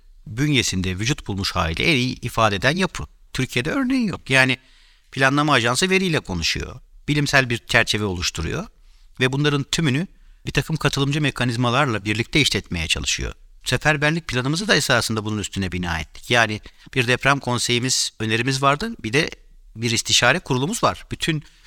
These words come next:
bir süredir işleyen depremle ilgili. Bunu en hızlı şekilde aktive ettik. Arkasından bir takım çalıştaylar oldu yine ipa'da depremle ilgili. U-, ülkemizin yetişmiş bilim adamlarının, yer bilimcilerinden sağlık bilimcilerine kadar,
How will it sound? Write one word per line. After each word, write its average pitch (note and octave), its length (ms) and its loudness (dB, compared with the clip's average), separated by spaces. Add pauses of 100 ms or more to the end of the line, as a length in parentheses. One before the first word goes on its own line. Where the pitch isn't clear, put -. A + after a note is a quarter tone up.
(180)
bir D3+ 120 2
süredir G#2+ 320 -2
işleyen A2 460 0
depremle G#2 440 0
ilgili. A#2 380 -6 (300)
Bunu D3 280 -2 (640)
en C#3+ 160 6
hızlı B2 220 0
şekilde - 360 -2
aktive C#3 360 -2
ettik. - 280 -10 (640)
Arkasından C#3+ 600 2
bir - 60 -6
takım - 240 -2
çalıştaylar G3 520 2
oldu D#3 240 0
yine G#2 180 0
ipa'da - 480 -4 (240)
depremle F#2+ 440 0
ilgili. D#2 420 -6 (340)
U-, A#2+ 180 -2 (360)
ülkemizin B2 520 -2
yetişmiş - 540 -2
bilim B2+ 200 2
adamlarının, G2+ 520 0 (240)
yer A2+ 260 2
bilimcilerinden F2+ 640 -2 (600)
sağlık B2 440 4
bilimcilerine E2 520 -2
kadar, - 380 -2